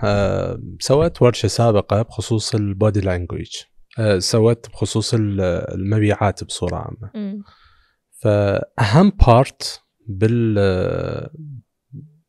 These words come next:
Speaker 1: الورشة اللي سويناها هي كانت مال موضوع بودي لانجويج.
Speaker 2: أمم.
Speaker 1: قلت: "أوكي، خلنا ندخل بودي لانجويج". ورا شفت مثلًا، هسه حاليًا مثلًا، آه،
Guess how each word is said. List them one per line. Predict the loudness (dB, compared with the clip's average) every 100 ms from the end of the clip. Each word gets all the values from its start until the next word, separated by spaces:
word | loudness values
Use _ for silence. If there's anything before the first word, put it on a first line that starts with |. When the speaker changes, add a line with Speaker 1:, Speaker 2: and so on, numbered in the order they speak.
| _ _ _ -6
Speaker 1:
الورشة | 2 4 4 2
اللي | 0
سويناها | 0 0 2 2 0 0
هي | 0 -2
كانت | 0 -2 0
مال | -2 -4 -4
موضوع | -2 0 0
بودي | 2 0 0
لانجويج. | -2 -6 -12 -14 -16 -20 _
Speaker 2:
أمم. | -12 -8 -10 -12 _ _ -20 _ _
Speaker 1:
قلت: | -8 -4
"أوكي، | -2 0 0 0 -8 _ _ _ _ _ _ _
خلنا | -4 0 2
ندخل | 2 -2
بودي | 0 0 -2
لانجويج". | -6 -8 -12 -14 -18 -14 0
ورا | 6 8 8 6
شفت | 2 -2 -4 -4
مثلًا، | -2 0 0 -2 -8 -20 -20 -4
هسه | -2 2
حاليًا | 6 6 6
مثلًا، | 4 0 0 0 -2 -6 _ _ _ _ _ -2
آه، | 0 0 -2 -4